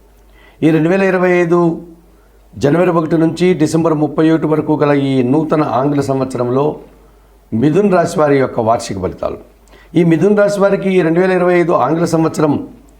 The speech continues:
ఎక్కువ సుఫలితాలను ఇస్తుంది, తక్కువ మాత్రమే ప్రతికూల ఫలితాలను ఇచ్చేటువంటి వాతావరణం కనిపిస్తుంది. ప్రధానంగా సప్తమ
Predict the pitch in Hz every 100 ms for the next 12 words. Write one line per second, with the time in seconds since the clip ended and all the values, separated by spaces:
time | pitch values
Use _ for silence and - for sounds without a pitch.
0 | _ _ _ _ _ _ _ _ _ _
1 | _ _ - 156 160 220 208 185 180 170
2 | 170 165 156 - 175 156 175 170 - -
3 | - 139 - 196 175 156 160 156 - 135
4 | 147 147 147 143 139 135 135 123 117 113
5 | 113 117 107 92 90 87 73 - - 69
6 | - - _ _ _ _ _ - 120 120
7 | 175 202 196 156 - - - - _ -
8 | _ _ _ _ - 151 - - 214 208